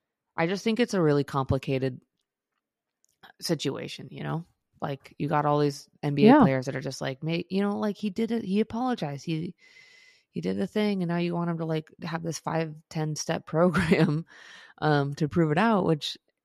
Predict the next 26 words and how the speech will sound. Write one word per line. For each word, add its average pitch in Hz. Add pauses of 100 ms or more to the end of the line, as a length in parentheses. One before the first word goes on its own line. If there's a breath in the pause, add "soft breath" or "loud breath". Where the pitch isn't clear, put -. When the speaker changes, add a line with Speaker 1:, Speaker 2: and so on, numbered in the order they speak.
Speaker 1:
is 156
just 151
like, 165 (120)
okay, 214
like, 160 (340)
there's 165
no 180
standardization, 139
and 131
I 127
think, 131
like, 135 (240)
you 135
know, 127
you 131
go 131
back 123
to 151
the 147
Deshaun 135
Watson 135
thing, 135
and 170
it's -
like, 139
okay, 139